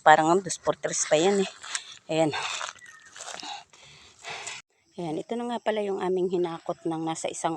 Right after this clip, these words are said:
oras. Ayan. Ito yung nahakot nung isa sa Por Marias. Ayan, yung nakatimbo na yan. At ito naman yung aking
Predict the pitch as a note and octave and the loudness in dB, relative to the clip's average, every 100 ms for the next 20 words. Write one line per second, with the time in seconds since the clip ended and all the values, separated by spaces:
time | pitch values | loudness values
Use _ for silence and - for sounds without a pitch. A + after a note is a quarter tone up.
0 | - D3+ D#3 D#3+ - - - - - - | -2 -2 -2 -2 -2 -2 -4 -10 -20 -20
1 | - - - F3 E3 D#3 E3 - - _ | -20 -20 -10 -6 -6 -6 -10 -18 -20 _
2 | _ - G3+ A3 A3 G3+ G3+ F#3+ F#3+ F3+ | _ -8 -6 -2 0 2 4 4 4 2
3 | F#3+ F3 F#3+ - E3 - D#3+ G3 - _ | 4 2 2 -2 -2 -2 -2 -4 -12 _
4 | _ _ _ - F#3 F3+ F3 D#3+ D#3 D#3 | _ _ _ 0 4 8 8 8 6 6
5 | D#3 - - - - - - D3+ D#3 D3+ | 6 4 2 2 0 -2 0 2 4 4
6 | D3+ D#3+ - D3 D3 D#3 D3+ C#3 C#3+ G3+ | 4 2 2 2 4 4 4 4 2 -2
7 | - - - - - _ - - - F#3+ | -8 -20 -20 -20 -20 _ -6 2 6 8
8 | G3+ F#3+ F#3 F3 E3+ E3 E3 D#3+ D#3 | 8 10 10 8 6 4 2 2 -2